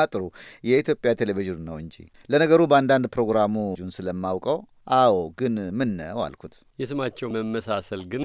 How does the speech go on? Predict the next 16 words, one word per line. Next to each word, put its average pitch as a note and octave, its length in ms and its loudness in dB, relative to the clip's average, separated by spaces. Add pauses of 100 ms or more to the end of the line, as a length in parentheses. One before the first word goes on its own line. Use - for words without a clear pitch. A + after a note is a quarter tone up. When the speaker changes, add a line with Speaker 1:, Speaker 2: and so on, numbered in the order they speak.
Speaker 2:
አይገርምም? A2 480 -4 (260)
እሺ። B2+ 200 -6 (480)
Speaker 1:
አጋጣሚው D3 520 4
በእርግጥ A2 280 0
ይገርማል። D#2+ 420 -6 (140)
እስከ - 260 -10
አያት B2 320 2
የሚመሳሰል F#2 880 -6
ስም A2 260 -8
ስለማውቅ F2+ 600 -6
ነው D2+ 160 -14
ይበልጥ A#2+ 400 -2
የሚገርም F2 520 -6
አለ D2 280 -12 (120)
ያልኩህ D#2 360 -4
አሉላ። C#2 260 -10